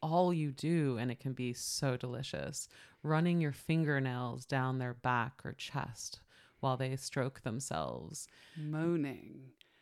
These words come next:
Speaker 1: Just taking a little nibble of their shoulder. But sometimes having a toy helps too. And that's why we've partnered with like a kitten dot com,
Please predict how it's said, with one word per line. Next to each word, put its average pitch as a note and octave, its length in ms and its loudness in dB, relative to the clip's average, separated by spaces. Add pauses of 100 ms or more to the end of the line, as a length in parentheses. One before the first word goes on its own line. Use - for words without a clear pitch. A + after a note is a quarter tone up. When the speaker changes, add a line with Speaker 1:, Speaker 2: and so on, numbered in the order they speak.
(160)
Speaker 1:
Just - 280 -14
taking D3 400 -2
a B2 80 2
little D3+ 360 2
nibble C#3 320 4
of B2 100 -2
their C3+ 140 0
shoulder. F#2+ 640 -2 (420)
But A#3 160 2
sometimes E3 800 2
having D#3 320 2
a C#3+ 80 2
toy D3+ 440 2
helps C3 440 0
too. C#3+ 440 -2 (360)
And G#3 160 2
that's C4 260 0
why D4 140 2
we've C4+ 240 2
partnered C3+ 480 0
with D3 200 -6
like G3 340 0
a D3+ 100 -2
kitten D3 560 0
dot B2+ 360 -2
com, A#2 600 -6